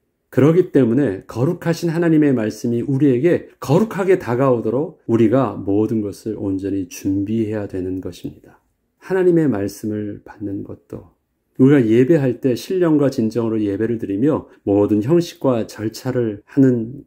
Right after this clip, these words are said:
그것도, 그것이 하나님의 말씀이 우리 가운데 온전히 임하도록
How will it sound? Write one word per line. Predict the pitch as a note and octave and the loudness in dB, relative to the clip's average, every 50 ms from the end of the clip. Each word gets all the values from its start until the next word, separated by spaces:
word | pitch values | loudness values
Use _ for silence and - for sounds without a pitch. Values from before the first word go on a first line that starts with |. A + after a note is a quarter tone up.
| _ _ | _ _
그것도, | - - B2+ A#2 A2 G#2 - - D3+ D#3 B2+ F#2 - - _ | -4 0 0 0 0 0 -2 -2 0 0 0 -2 -4 -14 _
그것이 | _ - F#2 - - A2 | _ -14 -10 -8 -6 -8
하나님의 | G2+ - - F#3+ F#3+ F#3 F3+ E3+ E3 D#3+ D#3+ D3 B2+ G#2 F#2 - | -8 -6 -6 -2 0 2 4 4 4 4 4 2 0 0 -2 -4
말씀이 | - G2 F#2+ G2+ G#2 G2+ - - - A2 G#2+ A2 A2+ A2 G2 F#2 - - | -4 -2 -2 -2 -2 -4 -4 -6 -6 -2 0 0 0 0 0 -2 -4 -2
우리 | A2 A2 C3+ C3+ | 0 2 2 2
가운데 | C3+ C3+ A#2+ A2+ A2 G#2+ G#2 G#2 F#2+ G#2 | 2 0 0 0 0 0 -2 -2 -2 -2
온전히 | G#2+ - G#2 G2+ G2 G2 G2 F#2+ F#2 G2 F#2+ F#2 F2+ G2 G#2+ B2 D3+ F3 - | -2 -2 -2 -4 -4 -4 -4 -4 -6 -6 -4 -4 -2 -2 0 0 0 0 0
임하도록 | A#2+ A#2+ A#2+ A#2+ A#2 A2 - A2 G#2+ G#2 G2+ F2+ - _ _ | 0 2 2 2 0 0 -2 -2 -2 -2 -2 -4 -6 _ _